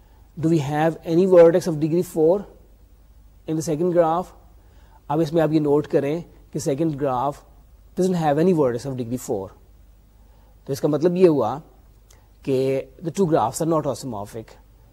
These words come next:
جی میں ہمارے پاس ایک ورٹیکس آ گیا of degree four، whereas G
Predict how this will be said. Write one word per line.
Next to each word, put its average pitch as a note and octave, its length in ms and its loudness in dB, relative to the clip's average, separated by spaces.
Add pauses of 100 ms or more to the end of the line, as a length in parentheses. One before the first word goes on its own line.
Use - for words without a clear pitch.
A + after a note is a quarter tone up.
جی D#3 320 -2
میں F#3 120 4
ہمارے D#3+ 240 -2
پاس D#3 280 -4
ایک C3 200 -6
ورٹیکس C3+ 360 -2
آ D3+ 160 2
گیا D3+ 200 0
of C3+ 180 -6
degree D#3 180 -4 (160)
four، C#3+ 260 2 (520)
whereas C#3+ 600 -2
G D#3 200 -4